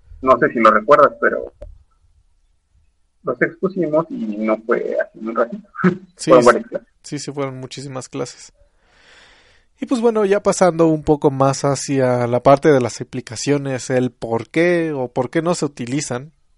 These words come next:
Speaker 2: mm, la, los materiales compuestos, pues una ventaja es que, pues, son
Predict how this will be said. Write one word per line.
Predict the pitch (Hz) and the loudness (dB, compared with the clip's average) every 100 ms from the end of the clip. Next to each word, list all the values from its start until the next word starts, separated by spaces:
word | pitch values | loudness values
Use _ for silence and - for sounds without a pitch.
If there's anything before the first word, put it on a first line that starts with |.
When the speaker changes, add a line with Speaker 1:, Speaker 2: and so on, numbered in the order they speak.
| _ | _
Speaker 2:
mm, | 208 131 123 120 117 117 117 117 117 _ _ _ _ _ _ _ _ _ | -18 -14 -12 -14 -14 -14 -16 -18 -20 _ _ _ _ _ _ _ _ _
la, | 156 139 123 120 117 117 123 | -10 -6 -4 -6 -8 -8 -4
los | 120 117 | -4 -4
materiales | 113 123 123 143 - | -8 -4 -2 -4 -6
compuestos, | 120 117 110 - 156 _ _ _ _ _ _ _ _ _ _ _ _ _ _ _ _ _ _ _ _ _ _ | -10 -6 -6 -6 -10 _ _ _ _ _ _ _ _ _ _ _ _ _ _ _ _ _ _ _ _ _ _
pues | - 156 - | -4 -4 -4
una | 226 254 240 | -4 -2 -2
ventaja | 156 139 - 233 - 208 180 | -2 -4 -2 -2 -2 -4 -4
es | 185 | -6
que, | - 214 220 214 - _ _ | -4 -4 -4 -10 -20 _ _
pues, | 156 - | -16 -6
son | 175 170 175 165 143 - | -6 -6 -12 -12 -14 -18